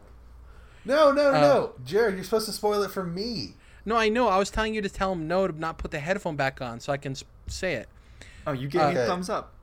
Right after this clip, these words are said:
Speaker 2: Yeah,
Speaker 1: He was
Speaker 2: yeah,
Speaker 1: gonna,
Speaker 2: yeah.
Speaker 1: uh, Dom, Dom, he was gonna say something before you took your headphone out. Jared, say that part.
Speaker 3: Oh, okay.
Speaker 2: Uh, after you're done with it, 'cause I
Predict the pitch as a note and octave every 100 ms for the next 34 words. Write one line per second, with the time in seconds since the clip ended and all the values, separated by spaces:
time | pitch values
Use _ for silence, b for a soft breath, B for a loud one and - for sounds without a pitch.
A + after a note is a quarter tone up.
0 | - F#3 F3 E3 F3 G3+ E3 A3 C#3 D#3
1 | C#3 F3 D#3+ C#3 E3 C#3+ - b b b
2 | b - E3+ D#3 C3 E3+ G3 G3 E3 -
3 | C#3 C3+ A#2+ - C#3 C#3 C3 C3 B2 A#2
4 | A2 A2 G2+ F2 E2+ A2+ A2 - G#2+ F#2
5 | G#2 G#2+ - F#2+ D2+ - b b b b
6 | - A2+ G#2+ - - E3+ D#3+ D#3 F3+ -
7 | A#3+ G3 F#3 F3+ F#3+ F3+ F3 D3+